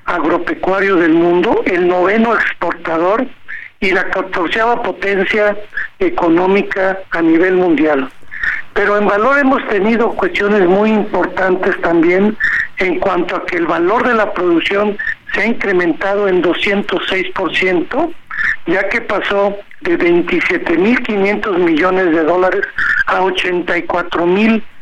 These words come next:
millones de dólares. Y cuando lo vemos también en los otros grandes retos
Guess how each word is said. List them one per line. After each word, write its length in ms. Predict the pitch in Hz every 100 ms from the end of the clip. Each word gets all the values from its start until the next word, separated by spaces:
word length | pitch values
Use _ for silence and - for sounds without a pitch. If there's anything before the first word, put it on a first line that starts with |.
| -
millones 720 | 185 180 160 160 190 190 185 156
de 120 | 175
dólares. 480 | 202 220 180 147 - - - - - - - -
Y 100 | 214
cuando 300 | 190 220 208
lo 140 | 208 214
vemos 320 | 277 339 233
también 520 | - 214 240 254 262 - - -
en 180 | 202 196
los 200 | 196 220
otros 340 | 247 247 214
grandes 320 | 208 226 220 202
retos 440 | 208 214 - 214